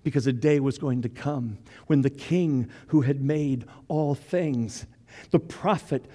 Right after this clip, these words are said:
who was coming as the final word and revelation of God, would go to a cross on a hillside where he would stretch out his arms and die for the sins of the world. And the Bible tells us, and Hebrews is gonna tell us,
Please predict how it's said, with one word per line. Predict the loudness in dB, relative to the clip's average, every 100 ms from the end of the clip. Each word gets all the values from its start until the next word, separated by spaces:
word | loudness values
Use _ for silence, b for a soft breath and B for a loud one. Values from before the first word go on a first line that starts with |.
| b
who | 2
was | 2 2
coming | 0 2 2 0
as | 0
the | -4
final | -4 -4 0 0 0
word | 0 0 0 0
and | 0 0
revelation | 0 0 0 0 -2 -2 -4
of | -2
God, | -2 0 -2 -4 B B
would | 6 6
go | 8 8
to | 6 2
a | 2
cross | 0 -4 -2 -2 -4 -14 B
on | 2 4
a | 4
hillside | 4 4 4 2 4
where | 4
he | 2
would | -2
stretch | -6 4 4 6 2
out | 2
his | 2 4
arms | 6 8 6 0 B 4
and | 4 4
die | 6 8 10 8 6 B B
for | 6
the | 6
sins | 6 8 8 6
of | 6
the | 8
world. | 10 10 10 8 B B
And | 6
the | 6
Bible | 8 8 8 6
tells | 2 4 4 4
us, | 2
and | 4
Hebrews | 8 10 10 8
is |
gonna | 8 6
tell | 6 8 8
us, | 6